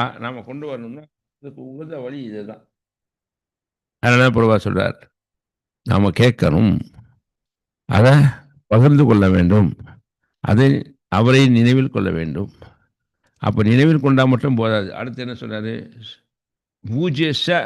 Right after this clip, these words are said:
நித்தியதா. பூஜ்யச, பூஜ்யச என்னது? வழிபாடு பண்ணணும். ஆ, பூஜ்யச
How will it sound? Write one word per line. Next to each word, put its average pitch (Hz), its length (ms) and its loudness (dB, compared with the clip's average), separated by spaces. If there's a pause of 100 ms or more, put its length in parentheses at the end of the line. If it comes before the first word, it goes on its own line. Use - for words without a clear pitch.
(1120)
நித்தியதா. 117 640 0 (320)
பூஜ்யச, 131 460 0 (300)
பூஜ்யச 131 360 2
என்னது? 120 340 0 (1120)
வழிபாடு 147 640 4
பண்ணணும். 82 280 -6
ஆ, 87 120 -6 (880)
பூஜ்யச 127 520 2